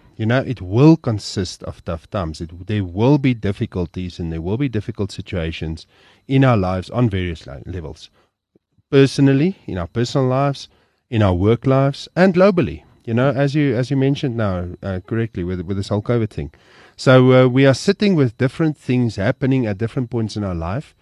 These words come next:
which are challenging and difficult to deal with and difficult to handle. However, what we gotta understand is those times when things are tough,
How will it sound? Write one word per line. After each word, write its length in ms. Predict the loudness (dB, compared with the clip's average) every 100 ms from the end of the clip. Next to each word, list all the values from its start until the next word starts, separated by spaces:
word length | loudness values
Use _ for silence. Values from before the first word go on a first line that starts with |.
| _ _ _ -2
which 240 | 0 2
are 80 | 2
challenging 680 | 4 4 6 4 2 2 0
and 160 | -2
difficult 480 | -2 -2 -2 -2 -2
to 80 | -2
deal 260 | 2 2 2
with 220 | 0 -2
and 100 | -6
difficult 360 | -8 -8 -10 -8
to 100 | -8
handle. 360 | -10 -10 -14 _ _ _ -2
However, 460 | 2 4 6 4
what 300 | 4 2 2
we 80 | -2
gotta 240 | 0 0
understand 600 | 0 -2 -4 -4 -2 -2
is 180 | -4 -4
those 340 | 2 2 2 0
times 720 | 0 0 0 -6 -14 -18 -20 _ _ _
when 160 | -8 -4
things 300 | 0 0 0
are 100 | -2
tough, 500 | -2 -4 -6 -14